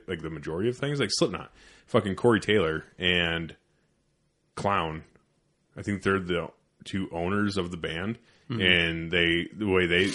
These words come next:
Speaker 1: they see it, they're like, "Hey, you know, we, we own Slipknot, and the rest of the band, they're music, they're paid musicians.
Speaker 2: Yeah.
Speaker 1: We tell them what to write, what to, what to do. We give them the music,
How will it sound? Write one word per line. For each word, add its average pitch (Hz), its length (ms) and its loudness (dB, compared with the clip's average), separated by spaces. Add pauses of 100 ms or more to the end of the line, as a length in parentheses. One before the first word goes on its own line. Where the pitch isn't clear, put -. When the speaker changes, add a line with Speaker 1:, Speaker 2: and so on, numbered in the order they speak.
(140)
Speaker 1:
they 98 200 0
see 120 180 0
it, 117 80 2
they're 85 180 -2
like, 80 120 -6
"Hey, 98 160 4
you 82 120 2
know, 82 240 -4
we, 87 440 -2 (480)
we 104 160 6
own 95 160 4
Slipknot, 78 580 -6
and 87 100 -6
the 80 80 -2
rest 85 300 0
of 95 80 -2
the 90 80 2
band, 90 220 2
they're 80 340 -4 (100)
music, 85 520 -6
they're 92 80 -2
paid 92 220 0
musicians. 78 580 -8
Speaker 2:
Yeah. 101 220 -6 (260)
Speaker 1:
We 90 100 0
tell 92 140 0
them 92 80 0
what 87 100 -2
to 92 80 -2
write, 87 260 0
what 85 180 -4
to, 80 180 -6 (100)
what 92 160 -4
to 87 60 -12
do. 98 340 2 (140)
We 85 100 -10
give 85 120 0
them 82 40 -4
the 82 100 -6
music, 90 460 -4